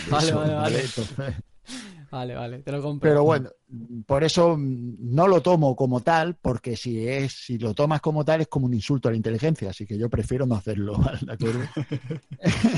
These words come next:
Speaker 2: Eh, sí, yo también quería decir cosas que no me han gustado, han sido muy pocas, pero ha habido cositas, porque yo,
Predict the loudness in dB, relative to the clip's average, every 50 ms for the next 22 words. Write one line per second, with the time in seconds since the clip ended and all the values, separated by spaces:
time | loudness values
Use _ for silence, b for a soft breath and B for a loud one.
0 | -2 -6 -10 -14 -18 -20 -20 _ B B B B B -18 -18 -4 -4 -2 -2 0
1 | 0 -2 -2 0 0 0 2 4 2 2 2 -2 -2 -2 -2 -2 -2 -2 -4 -4
2 | -8 -6 -6 -8 -6 -6 -8 -6 -4 -2 -2 0 -2 -2 -2 -4 -2 0 0 0
3 | 0 0 -2 -2 -2 -2 -4 -6 -8 -8 -6 -8 -8 -6 -2 0 0 2 4 4
4 | 2 2 0 -4 -4 -4 -2 -2 -2 -2 -2 -4 -2 -2 0 2 2 2 2 0
5 | -2